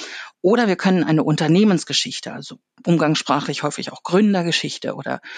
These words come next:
auch Geschichten aus irgendwelchen Wendepunkten im Unternehmen erzählen. Diese Geschichten, die blicken eher in die Zukunft,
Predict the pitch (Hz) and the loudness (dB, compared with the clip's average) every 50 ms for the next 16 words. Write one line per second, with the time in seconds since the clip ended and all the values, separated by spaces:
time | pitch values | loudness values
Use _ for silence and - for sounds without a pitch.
0 | - - - - - - - - _ - 190 175 - _ - 151 - - 165 151 | -14 -14 -14 -14 -16 -18 -20 -20 _ -18 -18 -18 -10 _ -6 -6 -6 -4 -4 -4
1 | - - 156 - - - 151 - 135 135 - - 151 147 156 151 - 156 143 170 | -4 -4 -6 -4 -2 0 0 0 -2 -4 -4 -4 -2 0 0 0 0 0 0 0
2 | 160 143 160 - 190 180 175 - - - 139 131 - - - - - - - - | 2 4 4 4 4 2 2 0 0 0 -2 0 -2 -2 -2 -2 -2 -2 -4 -6
3 | 131 - - 135 135 139 135 127 - - - - 135 131 131 127 - _ - - | -8 -8 -6 -6 -8 -8 -10 -10 -10 -10 -10 -10 -10 -10 -12 -14 -16 _ -18 -16
4 | - - - - _ - 170 185 190 208 196 190 185 - 202 185 - - - 175 | -14 -14 -14 -16 _ -2 -2 0 2 2 2 2 0 0 -2 -2 -2 0 2 2
5 | 170 - 170 180 196 202 202 185 - - 165 165 175 202 - - 175 - - 156 | 2 2 0 0 0 0 0 -2 -4 -4 0 0 0 0 0 0 0 0 0 2
6 | 170 175 175 170 139 160 151 165 - - - - 190 180 - - 156 139 135 - | 2 2 2 2 2 2 0 0 -2 -4 -2 0 0 0 2 2 2 2 2 0
7 | - - - - | -4 -8 -12 -14